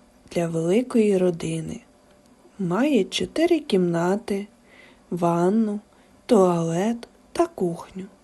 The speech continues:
По будинку косметичний ремонт. Частину меблів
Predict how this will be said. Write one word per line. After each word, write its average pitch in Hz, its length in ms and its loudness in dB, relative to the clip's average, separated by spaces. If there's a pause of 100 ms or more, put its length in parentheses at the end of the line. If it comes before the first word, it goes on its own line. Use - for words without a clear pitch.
(640)
По 269 120 4
будинку 277 600 2
косметичний 226 920 -2
ремонт. 175 580 -2 (500)
Частину 202 600 2
меблів 208 500 0